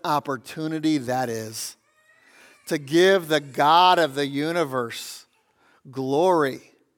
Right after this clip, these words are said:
through our life, through the way we lead our families,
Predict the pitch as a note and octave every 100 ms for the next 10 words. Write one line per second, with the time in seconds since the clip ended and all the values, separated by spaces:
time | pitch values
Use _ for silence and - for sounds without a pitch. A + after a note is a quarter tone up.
0 | _ _ _ _ _ - D#3 D3+ D3 E3+
1 | F3+ D#3+ C#3+ C3 D#3 F3 C#3+ - D#3+ C#3+
2 | C3 B2+ C3 D#3 F#3+ F3+ D#3 D#3 C#3+ C#3+
3 | F3 F#3 C#3+ C3 - D3 E3+ E3 C3+ B2+
4 | - -